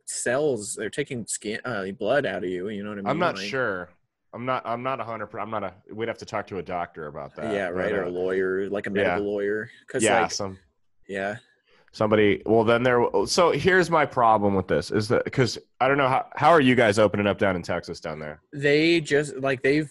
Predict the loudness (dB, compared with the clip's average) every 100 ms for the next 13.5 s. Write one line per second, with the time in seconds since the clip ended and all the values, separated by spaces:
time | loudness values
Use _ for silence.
0 | -6 -2 -2 -2 -2 -2 -6 -2 0 0
1 | 0 -4 -8 -6 -4 -4 -8 -12 -8 -6
2 | -6 -6 -8 -4 -4 -2 -4 -6 -10 -12
3 | -12 -12 -8 -4 -4 -4 -4 -6 -6 -6
4 | -6 -6 -2 -2 -4 -6 -6 -6 -6 0
5 | 0 0 -2 0 -2 0 0 0 2 2
6 | 0 -2 -8 _ -6 -4 -2 -2 -2 -4
7 | -2 -6 -8 -8 -10 -8 -8 -8 -8 -4
8 | 2 2 2 0 -2 -4 -6 -12 -20 -20
9 | -20 _ -6 -4 -4 -6 -4 -4 -4 -6
10 | -6 -4 -2 -2 -2 -2 -2 -4 -4 -4
11 | -4 -2 0 0 -2 -4 -4 0 0 -2
12 | -4 -4 -6 -6 -4 -2 -2 -2 -4 -6
13 | -10 -6 -4 -4 -6